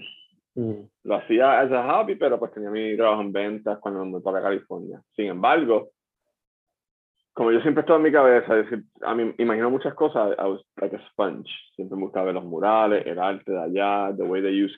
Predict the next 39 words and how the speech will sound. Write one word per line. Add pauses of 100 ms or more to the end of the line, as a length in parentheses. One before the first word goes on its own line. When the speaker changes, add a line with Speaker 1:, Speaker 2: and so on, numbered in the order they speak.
Speaker 2:
colors, (160)
the
way
everything's
so (220)
sunny,
siempre
lo
hacen
tan
happy,
aunque
sea
un
tema
feo (100)
o,
o
serio,
it's
always (840)
has (1040)
colors
to
pop
and
bring
your
eye.
Y
como
que
eso
sí
lo
aprendí
de
allá. (680)
Speaker 1:
Mm.